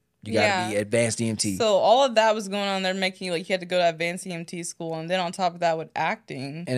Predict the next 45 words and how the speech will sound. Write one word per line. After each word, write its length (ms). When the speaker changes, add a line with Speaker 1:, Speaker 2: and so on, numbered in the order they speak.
Speaker 1:
acting, 560
I'm 260
like, 420
don't 220
know. 540
I, 220
I 60
know 280
what 140
I'm 180
doing. 320
I 100
got 220
my 160
he-, 140
I 160
was 100
getting, 240
I 80
had 80
got 160
headshots. 720
I 120
just 580
joined 320
a 60
class. 640
My 160
advanced 480
E 120
M 100
T 200
school 300
was 200
running 520
into 340
my 180
class 460
schedule, 640
Speaker 2:
Mm-hmm. 200
Speaker 1:
so 120
I 80
couldn't 320
go 160
to 360